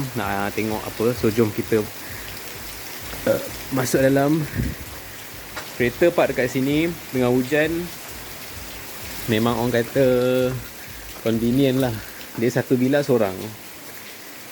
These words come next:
Okey. Masuk dalam ni. Buka aircon, buka kipas siap-siap.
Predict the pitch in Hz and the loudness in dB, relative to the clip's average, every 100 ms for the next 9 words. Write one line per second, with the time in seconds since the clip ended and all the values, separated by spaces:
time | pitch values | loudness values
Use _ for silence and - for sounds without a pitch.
0 | - - - 131 147 156 160 156 143 - | -14 -4 2 4 4 2 2 0 -4 -12
1 | - - - - - - - - - - | -14 -16 -16 -16 -14 -14 -14 -16 -16 -10
2 | 113 107 - 123 123 123 123 123 143 165 | -6 -2 2 2 4 4 4 2 2 0
3 | 190 214 202 - - - - - - - | 0 -2 -4 -10 -16 -18 -16 -16 -16 -16
4 | - - - - - - - - - 110 | -16 -16 -16 -16 -16 -16 -14 -10 -4 -2
5 | - - 117 - 143 135 135 139 135 120 | 0 0 -2 0 4 6 4 4 2 0
6 | 104 - 113 - 127 - 85 - 143 143 | -2 -2 -2 -2 -2 -2 -4 2 4 4
7 | 151 | 2